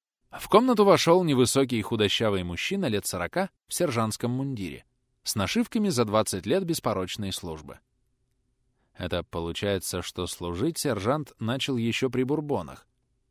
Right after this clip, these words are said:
чего только не повидал, но выжил. А это свидетельствовало о натуре сильной, предприимчивой и, наверное, везучей. И жестокой. Глянув мельком на его лицо,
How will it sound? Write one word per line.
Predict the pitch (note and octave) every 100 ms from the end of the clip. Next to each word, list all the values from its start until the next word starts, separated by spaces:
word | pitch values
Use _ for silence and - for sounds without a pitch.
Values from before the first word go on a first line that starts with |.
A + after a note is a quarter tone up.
| _ -
чего | - F#2+ F#2+
только | F#2+ F2 F#2
не | E2+
повидал, | F#2 E2+ E2 C3 D#3+
но | A#2+ C#3+
выжил. | F2+ D#2+ D2 - _ _ _ _ -
А | F#2
это | F3 A#3
свидетельствовало | A3+ G#3 C#3+ E3+ G#3 - G3 F3+ F3 -
о |
натуре | C3+ B2+ B2+ A#2+ G2+
сильной, | - G2 G#2+ F3 - _ _
предприимчивой | G#2+ - - F#2 F2 G#2+ D3+ D#3+ E3 _ _ _
и, | A2+ F#3
наверное, | A3 C3+ A2 C#3 D3 D3
везучей. | A2+ C#3 E2 - - - _ _ _ _ _ _ _
И | - F2+ F2 F2 E2 _ _ -
жестокой. | G2 F2+ F2 - B2+ - - - _ _ _ _ _ _ _ _ _ _ _ _ _ _ -
Глянув | E2+ F#2+ G#2 F#2+ -
мельком | G2+ G2+ G#2 G2
на | F#2+
его | F#2
лицо, | F2 E2+ - D3+